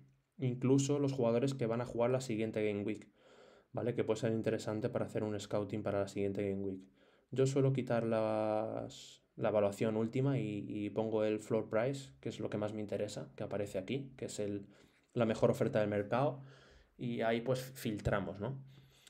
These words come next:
Entonces, bueno, aquí nos salen, claro, son jugadores tops, ¿no? En este caso. Eh,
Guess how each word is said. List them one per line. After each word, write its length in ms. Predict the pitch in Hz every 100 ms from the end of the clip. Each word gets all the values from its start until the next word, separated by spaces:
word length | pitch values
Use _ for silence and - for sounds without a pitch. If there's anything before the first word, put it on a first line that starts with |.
| - _ -
Entonces, 260 | 127 127
bueno, 260 | 127 127 117
aquí 160 | 113 127
nos 160 | 127
salen, 260 | 127 123 113
claro, 220 | 117 98
son 120 | 107
jugadores 520 | 101 113 110 113 -
tops, 360 | - 120 - -
¿no? 220 | 117 135 -
En 140 | 113
este 200 | 104 101
caso. 400 | 107 107 - - _
Eh, 520 | - 101 98 98 98